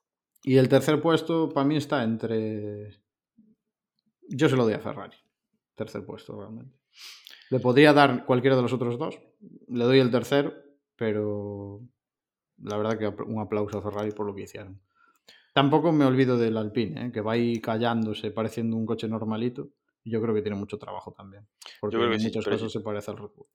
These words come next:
Speaker 2: yo creo que el Alpine va a haber que verlo en pista, de verdad.
Speaker 1: Sí, sí,
Speaker 2: Hasta
Speaker 1: sí.
Speaker 2: que no se vea ahí, no vamos a saber lo que hay detrás. Pero yo, yo de número uno pondría, pondría a Ferrari. Porque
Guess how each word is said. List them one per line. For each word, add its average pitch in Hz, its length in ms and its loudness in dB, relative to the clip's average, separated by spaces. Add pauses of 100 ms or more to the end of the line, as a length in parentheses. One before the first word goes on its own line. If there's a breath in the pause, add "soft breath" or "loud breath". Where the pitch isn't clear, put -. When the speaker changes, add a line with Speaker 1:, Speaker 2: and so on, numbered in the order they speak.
Speaker 2:
yo 117 200 -6
creo 113 120 -2
que 117 60 0
el 110 60 2
Alpine 104 260 -2
va 107 60 -4
a 98 40 0
haber 92 140 -2
que 90 60 -8
verlo 78 260 -8
en 76 180 -20
pista, 78 680 -10
de 78 80 -14
verdad. 82 260 -18
Speaker 1:
Sí, - 480 -2 (120)
sí, 107 120 -10
Speaker 2:
Hasta - 180 -12
Speaker 1:
sí. 95 60 -12
Speaker 2:
que 107 60 -8
no 110 100 -2
se 110 140 -4
vea 101 160 2
ahí, 107 420 -2 (160)
no 92 340 -8
vamos 87 280 -6
a 85 80 -10
saber 87 180 -6
lo 82 140 -10
que 80 60 -12
hay 78 60 -10
detrás. 76 400 -14 (460 loud breath)
Pero 92 640 -2 (160)
yo, 127 260 -4
yo 113 200 -2
de 139 80 -2
número 107 240 -2
uno 131 160 -4
pondría, 78 720 -8
pondría 92 240 -10
a - 20 -12
Ferrari. - 340 -16 (800)
Porque 101 300 -4